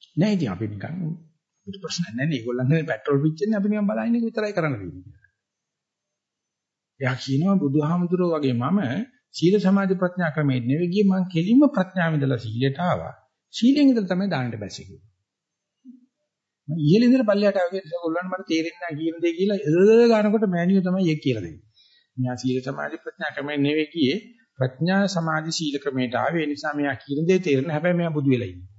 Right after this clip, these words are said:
ඇත්ත ඒ මනුස්සයා බොරු කරනව නෙවෙයි. මේ මනුස්සයා අවංකවම පටලවා ගන්නවා. බලන්න ඉන්නකොට තියෙන අනේ මොන්න තරම් බුදු කෙනෙකුටවත් ගොඩ ගන්න බෑනේ දැන්.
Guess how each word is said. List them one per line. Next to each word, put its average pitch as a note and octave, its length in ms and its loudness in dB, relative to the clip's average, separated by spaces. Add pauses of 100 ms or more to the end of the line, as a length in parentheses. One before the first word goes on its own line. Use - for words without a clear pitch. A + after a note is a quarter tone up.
(1800)
ඇත්ත F#3 220 -2 (180)
ඒ A3+ 160 2
මනුස්සයා A#3 360 2
බොරු B3+ 200 4
කරනව C#4 280 4
නෙවෙයි. C#4+ 240 6
මේ A3+ 120 4
මනුස්සයා A3 340 2
අවංකවම A3+ 600 4
පටලවා C3+ 400 -2
ගන්නවා. - 260 -20 (1040)
බලන්න G#3 280 -2
ඉන්නකොට F#3+ 300 4
තියෙන G3 220 -6
අනේ G#3 280 -2
මොන්න G3+ 300 -4 (100)
තරම් G#3 360 -2 (800)
බුදු G#3+ 260 4
කෙනෙකුටවත් A#3+ 440 2
ගොඩ A#3 160 4
ගන්න A#3+ 200 2
බෑනේ D4+ 260 0
දැන්. C#4+ 160 0